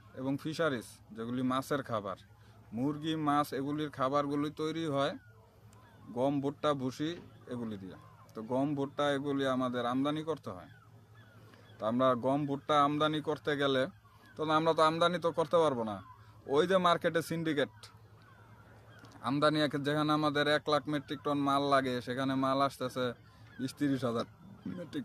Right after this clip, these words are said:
টন উদাহরণস্বরূপ। তখন তো সব ফার্মাররা, সব যারা মুরগির খামার আছে বা মাছের চাষ করে, সবাই তো এই খাবার পাবেও না,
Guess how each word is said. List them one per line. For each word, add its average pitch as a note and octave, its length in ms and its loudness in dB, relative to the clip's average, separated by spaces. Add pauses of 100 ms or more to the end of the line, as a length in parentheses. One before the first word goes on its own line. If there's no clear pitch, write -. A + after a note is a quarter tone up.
টন B2+ 140 -4 (1700)
উদাহরণস্বরূপ। A2 520 -6 (640)
তখন C3 240 0 (120)
তো D3+ 80 2 (200)
সব D3+ 240 2 (180)
ফার্মাররা, C3 520 4 (180)
সব C#3 260 4 (760)
যারা B2 200 2 (100)
মুরগির C3 420 0 (100)
খামার B2 340 0
আছে A#2 200 -4 (140)
বা A2+ 120 0 (240)
মাছের A2+ 360 -6
চাষ A#2+ 160 -4 (100)
করে, A2+ 160 -4 (100)
সবাই B2 320 -2
তো B2+ 140 -6
এই A#2 60 -8 (100)
খাবার A2+ 300 -2 (1800)
পাবেও B2+ 320 2 (100)
না, F2 80 -12